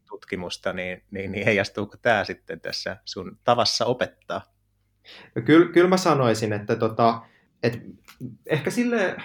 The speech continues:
Speaker 2: meillä on, niinku, paljon opiskelijoita on sellaisia, että ne hakee,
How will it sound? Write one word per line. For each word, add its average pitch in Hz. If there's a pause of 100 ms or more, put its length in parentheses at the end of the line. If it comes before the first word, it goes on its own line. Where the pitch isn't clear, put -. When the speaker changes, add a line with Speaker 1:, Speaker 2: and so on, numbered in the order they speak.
(100)
Speaker 2:
meillä 170
on, 165
niinku, 165
paljon 190
opiskelijoita 117
on 107
sellaisia, 107
että 101
ne 104 (320)
hakee, 104